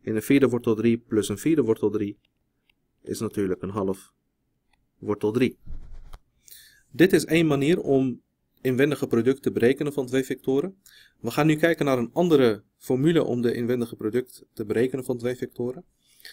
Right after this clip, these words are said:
Dan stel je voor, we hebben weer dezelfde vectoren, A en B.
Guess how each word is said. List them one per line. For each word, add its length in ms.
Dan 120
stel 140
je 80
voor, 160
we 60
hebben 180
weer 140
dezelfde 360
vectoren, 540
A 140
en 120
B. 60